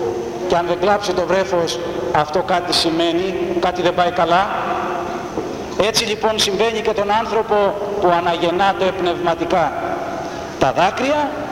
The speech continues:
του χριστιανού είναι στοιχείο αναγέννησης, στοιχείο αναγεννημένου ανθρώπου. Με άλλα λόγια,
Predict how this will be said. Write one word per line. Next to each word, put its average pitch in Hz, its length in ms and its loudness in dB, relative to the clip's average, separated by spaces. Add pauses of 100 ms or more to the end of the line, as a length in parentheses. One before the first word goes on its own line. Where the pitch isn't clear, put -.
(800)
του 160 80 2
χριστιανού 170 720 0 (520)
είναι 185 240 0
στοιχείο 214 720 0 (520)
αναγέννησης, 170 920 0 (300)
στοιχείο 170 720 0 (160)
αναγεννημένου 285 880 0 (180)
ανθρώπου. 151 460 0 (1900)
Με 143 120 4
άλλα 190 160 4
λόγια, 139 340 2